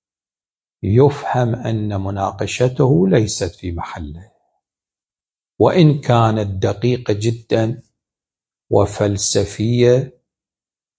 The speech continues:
واستند إلى محالين عقليين بديهيين، ولكن مع ذلك يمكن الدفاع عن الشيخ،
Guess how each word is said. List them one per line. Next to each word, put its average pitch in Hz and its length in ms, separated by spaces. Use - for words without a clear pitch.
واستند 120 840
إلى 117 420
محالين 104 1040
عقليين 120 1080
بديهيين، 110 920
ولكن 110 640
مع - 260
ذلك 117 800
يمكن 110 640
الدفاع 98 580
عن 101 200
الشيخ، 123 840